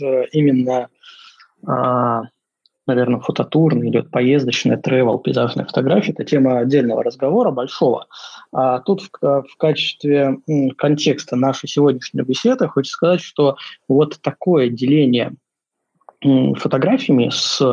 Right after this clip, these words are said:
людьми, оно, а, естественно, носит какую-то положительную социальную, положительную социальную нагрузку,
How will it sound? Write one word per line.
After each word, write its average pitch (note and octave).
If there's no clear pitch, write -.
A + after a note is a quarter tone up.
людьми, C#3
оно, D#3
а, C3+
естественно, C3+
носит D3
какую-то C#3+
положительную C#3
социальную, C3
положительную C#3
социальную B2
нагрузку, D3